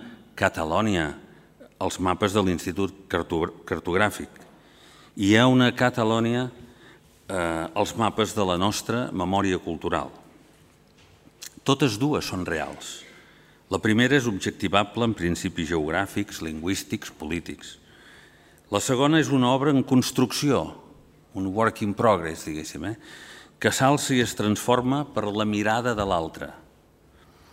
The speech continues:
En el cas que ens ocupa, el de l'entorn cultural de la llengua anglesa, la idea de Catalonia ha acabat fent forat contra pronòstic i a cops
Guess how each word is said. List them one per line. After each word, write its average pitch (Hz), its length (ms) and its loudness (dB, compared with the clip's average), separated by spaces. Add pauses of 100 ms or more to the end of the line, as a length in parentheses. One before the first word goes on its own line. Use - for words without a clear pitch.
(360)
En 117 80 2
el 120 80 2
cas 160 180 2
que 180 80 2
ens 123 140 4
ocupa, 95 400 0
el 87 80 -2
de 104 140 0
l'entorn 95 420 0
cultural 95 560 0
de 82 80 2
la 80 80 0
llengua 90 320 -2
anglesa, 85 540 -4 (500)
la 95 120 0
idea 117 280 2
de 101 160 4
Catalonia 107 800 2 (840)
ha 131 140 4
acabat 143 340 0
fent 151 240 4
forat 123 400 0
contra 110 320 -2
pronòstic 101 800 -4 (100)
i 101 140 -2
a - 20 0
cops - 400 -2